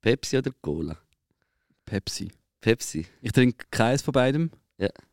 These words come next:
Speaker 2: Aber Pepsi einfach wegen dem Swag irgendwie. Michael Jackson, keine Ahnung.
Speaker 1: Ich find's auch, ich trinke wirklich auch beides fast nie so, aber, aber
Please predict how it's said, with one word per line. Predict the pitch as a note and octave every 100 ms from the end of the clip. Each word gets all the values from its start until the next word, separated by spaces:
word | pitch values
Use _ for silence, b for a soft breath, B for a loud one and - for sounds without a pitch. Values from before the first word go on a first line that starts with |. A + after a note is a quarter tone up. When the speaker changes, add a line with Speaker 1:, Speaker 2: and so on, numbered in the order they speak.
| _
Speaker 2:
Aber | G2+ G2+ G#2 G2 - - _ _ _
Pepsi | - B2 - A2+
einfach | A2 A2+ A2
wegen | G#2 G2+ G2+ G2 F#2+ F2+
dem | -
Swag | - - E2+ B2+ A#2+
irgendwie. | G#2+ A#2 G#2+ F2+ F#2
Michael | G2+ G2 G#2
Jackson, | - F#2+ - - F2+ -
keine | - -
Ahnung. | -
Speaker 1:
Ich | -
find's | C#3+ -
auch, | A#2+ C#3+ C#3 - _ _ _ _ _ _ -
ich | G#2
trinke | - A#2+ B2
wirklich | A#2 -
auch | G#2+
beides | - G2+ G#2 G2 -
fast | - G#2 - F#2
nie | F2+ G2+ G#2+ A#2+ C#3
so, | C3+ C3+ C3+ C#3
aber, | F2 E2+ F2+ - _ -
aber | E2